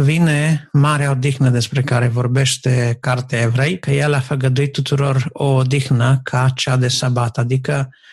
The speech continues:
o odihnă ca cea de sabat este când, uh, osteneala lucrului și suferința lucrului se întrerupe și atunci stai în prezența Tatălui, stai în prezența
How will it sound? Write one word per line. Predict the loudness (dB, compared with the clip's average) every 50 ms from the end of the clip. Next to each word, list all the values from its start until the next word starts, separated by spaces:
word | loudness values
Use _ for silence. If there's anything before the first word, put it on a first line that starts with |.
| -20 _ _
o | -2 -2
odihnă | 0 0 -2 -2 0 0 -2 -2 -2 -6 -10 _
ca | _ -4 -2 0 0
cea | 0 0 -2 -2 0
de | 0 0
sabat | -2 0 -2 -2 -2 -2 -2 -2 -2 -2
este | -2 -2 0 -2 -4 -4
când, | -4 -4 0 2 4 4 4 4
uh, | 4 2 2 2 0 -2 -4 -8 _ _ _ _ _ _ _ _
osteneala | _ -2 -2 -2 -2 0 0 2 2 2 0 0 0 0
lucrului | 2 2 2 2 2 2 0 2 2 2 2
și | 0 0 -2 -2
suferința | -2 -2 -4 -2 0 0 0 2 0 0 0 0 0
lucrului | 2 2 2 0 2 2 2 2 4 2 2 -2 -4 -8 _ _ _ _ _ _
se | _ -4 -2 0
întrerupe | -2 -2 -2 -4 -4 -2 -2 -2 -2 0 -2 0 0 -2 -4
și | -4 -4 -4
atunci | -4 -2 0 2 2 2 2 2 0 -2 0 0 0 -2
stai | -2 -4 -4 -2 -2 -2 0 0 0 0 -2 -2 -4
în | 0 0 0
prezența | 0 0 -2 -2 0 0 2 2 2 2 0 0 0 -2 -2 -4 -8 _ _ _ _ _ _ _ _ _
Tatălui, | -6 -6 -6 -4 -4 -2 0 0 0 0
stai | -2 -4 -2 -2 0 2
în | 2
prezența | 2 0 -2 -2 0 0 0 0 0 0 0 0 0 0 -2 -4 -6